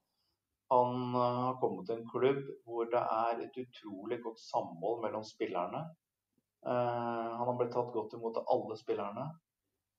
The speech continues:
Det er ikke, det er ikke den, eh, hva skal vi si, altså,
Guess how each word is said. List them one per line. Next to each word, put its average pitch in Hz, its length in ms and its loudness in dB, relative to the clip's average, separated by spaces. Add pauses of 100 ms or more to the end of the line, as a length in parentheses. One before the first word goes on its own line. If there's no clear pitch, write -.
(200)
Det 123 80 4
er - 120 0
ikke, - 520 -6 (340)
det 120 140 -4
er 127 80 -6 (180)
ikke - 540 -6 (340)
den, 104 220 -2 (200)
eh, 113 600 -4 (800)
hva 110 80 -6
skal - 180 -12
vi 107 80 -4
si, 117 180 -6 (240)
altså, 113 540 -4